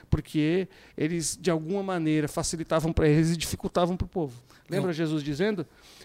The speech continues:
Speaker 1: "Vocês colocam sobre o povo uma canga, um peso que vocês mesmos não carregam. Vocês não carregam esse peso." Então, aí sim é um jeito,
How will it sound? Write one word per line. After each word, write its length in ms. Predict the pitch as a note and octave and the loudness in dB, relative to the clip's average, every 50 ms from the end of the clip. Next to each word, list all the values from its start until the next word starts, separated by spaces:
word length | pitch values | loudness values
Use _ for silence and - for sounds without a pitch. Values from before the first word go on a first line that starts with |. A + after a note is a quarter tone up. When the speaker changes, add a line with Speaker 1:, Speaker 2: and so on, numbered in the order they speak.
| - - | -16 -8
Speaker 1:
"Vocês 440 | - D#3 C#3 - - - F#3 G3 - | -6 -4 -4 -2 -2 -2 -2 -2 -2
colocam 560 | - - F3+ E3 E3 G3 A#3 - - A#3 A3 | -2 0 0 2 4 2 2 0 -2 -4 -4
sobre 280 | - - G#3 G3 E3+ E3+ | -2 0 0 2 2 2
o 60 | D#3+ | 0
povo 560 | - - - D3 D#3 F3 F3 F3 G#3 D#4 D4 - _ _ _ _ _ _ _ _ _ _ _ _ _ _ _ _ _ _ - | 2 2 4 6 6 6 4 2 0 -6 -8 -12 _ _ _ _ _ _ _ _ _ _ _ _ _ _ _ _ _ _ -4
uma 200 | - F3 E3+ D#3+ D3+ | 0 2 4 4 2
canga, 420 | - - - D#3+ D#3+ F3+ F#3 F#3 | 0 -2 0 2 2 2 4 4
um 100 | F3+ E3 | 4 4
peso 420 | C#3+ - - - D3+ D#3+ E3 E3 F3 | 2 2 4 4 4 4 4 0 -2
que 100 | - F3 | -4 -2
vocês 440 | D#3 D#3+ D3+ - - - G#3+ G3 E3 | 0 0 0 0 0 -2 -2 -4 -4
mesmos 280 | G3 F#3 F#3+ F#3 G3+ G3 | -6 -6 -6 -6 -6 -8
não 100 | G3 G3+ | -8 -8
carregam. 440 | - A3+ G#3+ G3+ F3 D#3 C3+ C3+ B2+ - _ _ _ _ _ _ - | -8 -6 -4 -4 -4 -4 -6 -8 -14 -18 _ _ _ _ _ _ -18
Vocês 320 | - - - E3+ D3 A#2+ | -14 -10 -10 -10 -8 -6
não 120 | - D#3 F3 | -6 -6 -6
carregam 380 | - - G3+ F#3 G3 F#3+ F#3 G3+ | -4 -6 -6 -6 -6 -8 -8 -10
esse 140 | G3 - - | -12 -10 -10
peso." 320 | - G3+ D#3+ D3 C#3 - _ - - - - - | -8 -6 -6 -6 -8 -14 _ -20 -20 -20 -8 -4
Então, 300 | - E3 D#3 - D#3+ D#3+ | -4 0 2 2 2 4
aí 200 | E3 E3 F3+ A3 | 4 2 2 2
sim 280 | G#3 - - - G#3+ G#3+ | 0 0 -2 -2 -4 -4
é 40 | G#3+ | -4
um 120 | A3+ G#3+ | -2 -2
jeito, 580 | E3 C#3 E3 E3 E3 E3 - - E3 D3+ C#3+ | -2 0 0 0 0 -2 -4 -4 -2 -2 -2